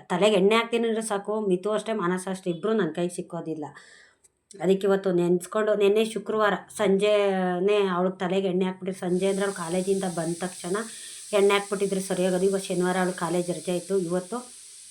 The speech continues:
ಮತ್ತು ನಾಳೆ ಭಾನುವಾರ, ಎರಡು ದಿವಸನೂ ಅಷ್ಟೇ ತಲೆಯಲ್ಲಿ ಎಣ್ಣೆ ಇರ್ತಾಯಿತ್ತು. ಚೆನ್ನಾಗಿ ನತ್ತಿ ಎಣ್ಣೆ ಕು-, ಎಣ್ಣೆ ಕುಡಿಯೋದು. ಆ, ನೆನ್ನೆ ಹೇಳ್ದೆ ಅವಳಿಗೆ,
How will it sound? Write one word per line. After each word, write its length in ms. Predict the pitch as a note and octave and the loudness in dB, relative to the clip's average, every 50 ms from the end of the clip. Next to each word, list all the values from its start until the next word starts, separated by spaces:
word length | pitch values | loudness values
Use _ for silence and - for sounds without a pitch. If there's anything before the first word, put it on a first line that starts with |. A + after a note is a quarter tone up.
| - F#3+ | -4 -4
ಮತ್ತು 200 | F#3+ F#3+ G3 F#3 | -2 0 0 0
ನಾಳೆ 260 | F3+ F3 E3+ E3+ D#3+ | 2 2 0 0 0
ಭಾನುವಾರ, 320 | E3+ E3 E3+ F3 F3 E3+ - - - - - | 0 2 2 2 2 0 -2 -4 -8 -6 -4
ಎರಡು 220 | F3+ F3+ F3 F3+ | -2 0 0 -2
ದಿವಸನೂ 320 | F3 F3+ F#3 - F#3 F#3+ F#3+ | -4 -6 -6 -4 -2 0 -2
ಅಷ್ಟೇ 180 | F#3+ - F#3+ | -2 -2 -6
ತಲೆಯಲ್ಲಿ 380 | F#3 F#3+ D#3+ D3+ F3 F3+ F3+ E3+ | -6 -6 -4 -2 -2 -2 -2 -2
ಎಣ್ಣೆ 240 | D#3+ E3 F3+ F3+ F#3 | -2 -2 -2 0 -2
ಇರ್ತಾಯಿತ್ತು. 420 | F3+ F3+ - F3 E3+ E3+ - F3+ | -2 -4 -6 -8 -8 -6 -6 -8
ಚೆನ್ನಾಗಿ 340 | F3+ - F#3 D#3 E3+ F3 E3+ | -6 -6 -6 -6 -4 -4 -4
ನತ್ತಿ 340 | E3+ D#3+ - - - F#3+ F#3+ | -4 -6 -6 -6 -4 -4 -2
ಎಣ್ಣೆ 280 | F#3 D#3 D#3 D#3+ E3+ | -2 -4 -4 -6 -6
ಕು-, 680 | F#3 F#3 F3+ E3+ D#3+ D#3+ - - - - - - - F3 | -8 -8 -10 -12 -12 -14 -16 -18 -20 -20 -20 -10 -6 -2
ಎಣ್ಣೆ 220 | E3+ E3+ F3+ F#3+ F#3+ | 0 2 2 2 2
ಕುಡಿಯೋದು. 480 | F#3+ G3 F#3 F3+ F3 E3+ D3+ D#3 F3+ A3+ A3+ - - - - - - - - - - - - - - - - - - - - - - - - | 2 0 2 2 2 0 0 -2 -4 -4 -4 -6 -12 -18 -20 -20 -20 -20 -20 -20 -20 -20 -20 -20 -20 -20 -20 -20 -20 -20 -20 -20 -12 -4 0
ಆ, 400 | F#4+ - - F3+ F3+ F3 E3+ D#3+ | 2 4 4 4 4 4 2 2
ನೆನ್ನೆ 340 | D#3+ E3+ F#3+ G3 G3 G3+ G3+ | 4 4 6 6 8 8 8
ಹೇಳ್ದೆ 340 | G3 G3+ G#3+ A3+ A#3 A3+ | 8 8 8 6 6 4
ಅವಳಿಗೆ, 320 | G#3+ G3+ F#3 F3 D#3+ D3+ | 4 4 4 2 0 -4